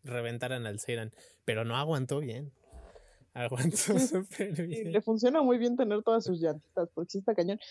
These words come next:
Speaker 2: Que creo que es lo que querían hacer con Wyvern, pero aquí ya lo aplicaron como al cien por ciento.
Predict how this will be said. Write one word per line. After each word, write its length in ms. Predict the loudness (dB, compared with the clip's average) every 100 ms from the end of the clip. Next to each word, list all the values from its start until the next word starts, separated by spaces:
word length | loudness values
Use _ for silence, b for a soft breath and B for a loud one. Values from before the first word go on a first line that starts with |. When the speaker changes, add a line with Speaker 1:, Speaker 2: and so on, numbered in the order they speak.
| B -2
Speaker 2:
Que 100 | 4
creo 160 | 4 6
que 60 |
es 60 | 4
lo 80 | 2
que 100 | 0
querían 280 | 0 0 0
hacer 180 | -2 -2
con 160 | -4 -2
Wyvern, 480 | -2 0 -2 -4 -8 _ _ _ 0
pero 520 | 4 4 4 4 4
aquí 260 | 4 0 2
ya 120 | 4
lo 80 | 4
aplicaron 440 | 2 -2 0 -2
como 200 | -2 -2
al 80 | -2
cien 160 | -4 -2
por 160 | -2
ciento. 280 | 0 -2 0